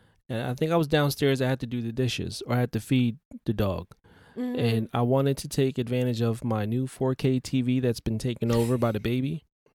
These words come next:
Speaker 1: So I'm like, "You know, let me check the quality of this. Let me go on
Speaker 2: Mm-hmm.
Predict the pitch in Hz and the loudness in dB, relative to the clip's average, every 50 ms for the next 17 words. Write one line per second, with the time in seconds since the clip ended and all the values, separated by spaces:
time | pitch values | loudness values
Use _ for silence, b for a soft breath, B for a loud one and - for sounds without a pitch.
0 | _ - - - - - 151 151 160 160 180 202 196 190 190 214 254 247 220 - | _ -20 -18 -10 -2 0 0 2 0 0 0 -2 -2 -2 -2 -2 -2 -2 0 2
1 | 226 208 - - - - - 110 113 135 143 147 156 165 156 151 151 147 151 151 | 2 2 2 2 0 2 2 2 4 4 4 4 4 2 2 0 2 2 0 0
2 | 156 - - 131 147 160 151 156 156 151 147 131 135 139 | 0 0 -2 -2 0 0 2 4 4 4 4 2 2 0